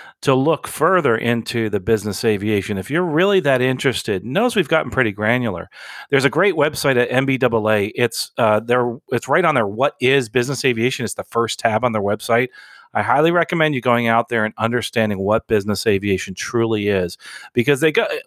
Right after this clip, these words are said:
I mean, we're not really doing it justice because there's so much more than we're, than we're even bringing to the fore. So get out there and get as much information as you can. And what that does for you as someone considering this as a career, it convinces you whether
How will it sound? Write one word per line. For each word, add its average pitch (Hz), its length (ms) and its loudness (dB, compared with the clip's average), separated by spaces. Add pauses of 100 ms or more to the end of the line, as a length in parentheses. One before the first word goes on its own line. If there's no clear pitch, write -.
(140)
I 170 80 2
mean, 160 120 4
we're 202 100 2
not 214 200 0
really 147 240 2
doing 143 260 0
it 113 140 -2
justice 113 440 0
because 120 300 -4
there's 131 160 0
so 151 260 0
much 151 260 0
more 147 180 2
than 139 100 0
we're, 143 140 0 (120)
than 135 340 0
we're 156 280 2
even 117 300 0
bringing 98 300 -2
to 107 100 -6
the 98 100 -4
fore. - 340 -4 (340)
So 127 180 0
get 180 160 0
out 202 200 2
there 165 140 2
and 131 80 -2
get 139 100 2
as 123 120 -2
much 139 240 0
information 123 500 0
as 107 100 2
you 110 80 -2
can. 135 220 2
And 113 80 2
what 135 160 0
that 190 220 0
does 175 180 2
for 147 140 -4
you 151 420 2
as 110 100 0
someone 135 260 0
considering 151 520 0
this 104 180 -2
as 104 120 0
a 104 60 -2
career, 127 560 0 (520)
it 156 140 2
convinces 202 540 2
you 139 200 4
whether 127 600 2